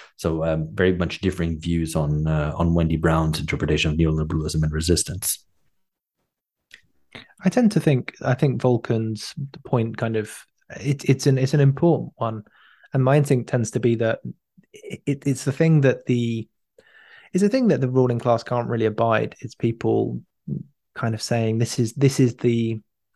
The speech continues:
Speaker 2: this is the, the nation we want to have,"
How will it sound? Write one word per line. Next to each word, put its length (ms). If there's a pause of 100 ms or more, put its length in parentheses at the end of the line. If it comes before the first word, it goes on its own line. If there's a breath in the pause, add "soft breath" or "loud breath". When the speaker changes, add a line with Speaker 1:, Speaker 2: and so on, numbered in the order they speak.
Speaker 2:
this 180
is 80
the, 420
the 240
nation 640 (400 loud breath)
we 80
want 240
to 80
have," 360